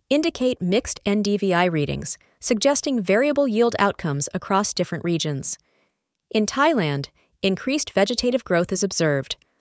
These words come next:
albeit with exceptions in certain provinces. China's N D V I deviations in key sugar-producing regions like Guangxi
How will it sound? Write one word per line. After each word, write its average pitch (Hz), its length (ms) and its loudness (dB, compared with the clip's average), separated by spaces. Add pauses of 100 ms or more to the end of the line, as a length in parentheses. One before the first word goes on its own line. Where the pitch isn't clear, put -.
(160)
albeit 240 400 6
with 185 160 -2
exceptions 160 560 -2
in 147 80 -2
certain 208 320 -2
provinces. 147 680 -2 (1080)
China's 311 480 2
N 220 120 4
D 226 120 0
V 208 160 2
I 190 140 4
deviations 160 680 0
in 147 120 -2
key 262 260 -2
sugar-producing 226 680 0
regions 226 460 0
like 147 160 0
Guangxi 208 640 0